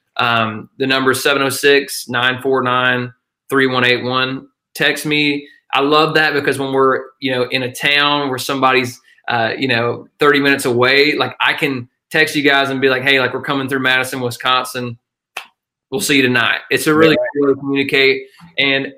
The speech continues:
Speaker 1: I love that twenty twenty, like, we have the technology to be able to communicate one-on-one with
Speaker 2: Sure.
Speaker 1: fans. It's a really cool thing. I mean, I think as artists,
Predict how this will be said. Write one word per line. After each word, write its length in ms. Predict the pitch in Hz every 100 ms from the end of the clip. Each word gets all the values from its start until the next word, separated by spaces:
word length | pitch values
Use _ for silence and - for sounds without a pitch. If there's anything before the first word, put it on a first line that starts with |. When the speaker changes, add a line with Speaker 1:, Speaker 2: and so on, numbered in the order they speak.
| -
Speaker 1:
I 80 | 147
love 440 | 147 151 165 147
that 280 | 143 135 -
twenty 280 | - 143 143
twenty, 520 | 143 143 143 143 139 - _ -
like, 200 | 127 127
we 140 | 139
have 160 | 135 127
the 60 | 120
technology 560 | 139 123 120 123 127
to 60 | 120
be 240 | 110 120
able 180 | 160 143
to 60 | 143
communicate 560 | 143 147 147 151 143
one-on-one 440 | 139 139 135 135 135
with 140 | 131
Speaker 2:
Sure. 100 | 139
Speaker 1:
fans. 240 | 139 143 143 _ _ _ _
It's 180 | 160 160
a 120 | 160
really 300 | 151 175 180
cool 280 | 170 170 156
thing. 280 | 156 170 156
I 40 |
mean, 140 | 127 120
I 140 | 135
think 220 | 165 160
as 120 | 135
artists, 640 | 131 123 135 139 131 -